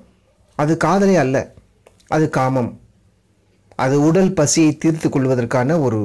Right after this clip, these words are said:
வடிகால், அப்படி தானே சொல்ல முடியும்? அன்பு தான் அதன் அடித்தளம் அப்படின்னா,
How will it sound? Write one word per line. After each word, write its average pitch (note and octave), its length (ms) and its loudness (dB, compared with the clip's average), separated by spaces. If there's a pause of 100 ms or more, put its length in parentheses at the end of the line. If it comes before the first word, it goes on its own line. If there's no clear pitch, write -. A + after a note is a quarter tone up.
(240)
வடிகால், A#2+ 480 -2 (540)
அப்படி F#3 160 0
தானே F#3+ 200 0
சொல்ல B2+ 160 0
முடியும்? G#2 320 -4 (640)
அன்பு E3+ 340 0
தான் B3 240 2 (100)
அதன் D3+ 300 0
அடித்தளம் F#3+ 500 2
அப்படின்னா, C3 460 0